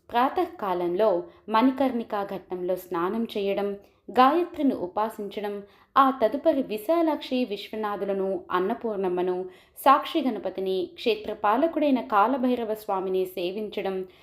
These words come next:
రుద్రాభిషేకం, తపస్సు, ఇవే అగస్త్యుని యొక్క ప్రతిరోజు దైనందిన విధులు.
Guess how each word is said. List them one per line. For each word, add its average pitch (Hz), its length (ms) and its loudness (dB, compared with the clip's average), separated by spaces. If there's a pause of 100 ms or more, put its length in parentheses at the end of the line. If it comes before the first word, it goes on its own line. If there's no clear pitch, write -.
(220)
రుద్రాభిషేకం, 262 1000 2 (200)
తపస్సు, 196 480 -6 (320)
ఇవే 247 440 2 (260)
అగస్త్యుని 247 480 2
యొక్క 202 180 -4
ప్రతిరోజు 196 720 -6
దైనందిన 196 680 0 (140)
విధులు. 175 400 -4